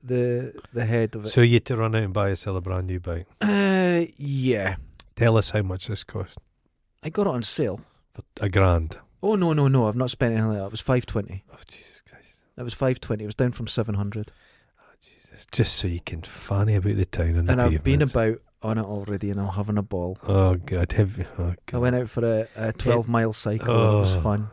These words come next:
Speaker 2: no.
Speaker 1: Just listen to music,
Speaker 2: Have
Speaker 1: take
Speaker 2: you
Speaker 1: my
Speaker 2: got
Speaker 1: time.
Speaker 2: a, have you got a card in the spokes? It goes tick, tick, tick, tick, tick.
Speaker 1: No, but listen to this.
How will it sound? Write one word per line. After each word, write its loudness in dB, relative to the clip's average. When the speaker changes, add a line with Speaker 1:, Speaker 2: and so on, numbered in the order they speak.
Speaker 2:
no. -4
Speaker 1:
Just -2
listen 0
to 4
music, 2
Speaker 2:
Have 2
Speaker 1:
take 4
Speaker 2:
you -2
Speaker 1:
my 0
Speaker 2:
got 2
Speaker 1:
time. 6
Speaker 2:
a, -4
have -4
you -4
got -2
a -20
card 0
in -2
the -2
spokes? -4
It -16
goes -8
tick, -16
tick, -18
tick, -20
tick, -20
tick. -2
Speaker 1:
No, 2
but -2
listen -8
to -6
this. -12